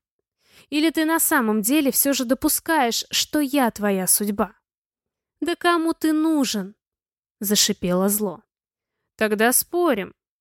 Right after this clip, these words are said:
просто рассудил маг, протягивая мне раскрытую ладонь. И Хорк меня дернул схватить его руку и сплюнуть мрачное: «Спорим».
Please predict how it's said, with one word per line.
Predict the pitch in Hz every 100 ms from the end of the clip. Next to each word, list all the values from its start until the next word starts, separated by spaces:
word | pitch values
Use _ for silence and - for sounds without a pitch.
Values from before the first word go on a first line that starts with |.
| _ _ _ _ -
просто | 220 220 - 220
рассудил | 220 - 208 214 214
маг, | 240 339 - _ _ -
протягивая | 294 311 427 370 302 285
мне | 233 220 277
раскрытую | - 208 - - 226 208 226 233
ладонь. | 233 190 185 - _ _ _ _ _ _ _ _
И | 302
Хорк | 302 453 480 -
меня | 277 240
дернул | 220 294 311 254
схватить | - 233 247 294 -
его | 214 202
руку | 240 349 - 277 - _
и | 302
сплюнуть | 302 - 247 254 254 -
мрачное: | 240 233 - 233 214 202 _ _ _ _
«Спорим». | - - - 269 185 190